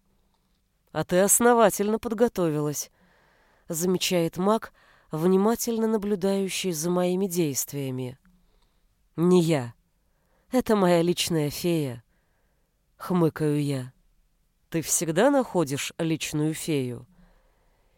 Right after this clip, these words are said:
интересуется он. "Эту не готова была потерять", отвечаю я и прямо смотрю ему в глаза. "Ребекка", усмехается магистр. "Мне иногда жаль,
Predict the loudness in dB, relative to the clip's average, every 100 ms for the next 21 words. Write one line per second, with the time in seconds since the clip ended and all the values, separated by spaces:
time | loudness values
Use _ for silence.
0 | _ -4 -2 0 0 0 0 -2 -2 -4
1 | -4 -6 -8 -12 _ _ _ _ _ _
2 | _ 0 0 2 2 4 4 2 2 2
3 | 2 -2 -2 -4 -6 -4 -2 -2 -4 -10
4 | _ _ _ _ _ _ _ -10 -6 -4
5 | -2 -2 0 -2 -2 0 0 -2 -4 -2
6 | 0 0 0 -4 -4 -2 -4 -4 -2 -2
7 | -4 -8 -10 _ _ _ _ _ _ _
8 | _ _ -4 -2 -2 0 0 0 -8 -12
9 | -12 _ _ -20 _ _ _ _ -18 -4
10 | -2 0 0 0 -2 -2 0 0 0 -2
11 | -4 -6 -12 -14 _ _ _ _ _ -20
12 | _ -2 2 4 6 4 6 4 4 2
13 | 0 -2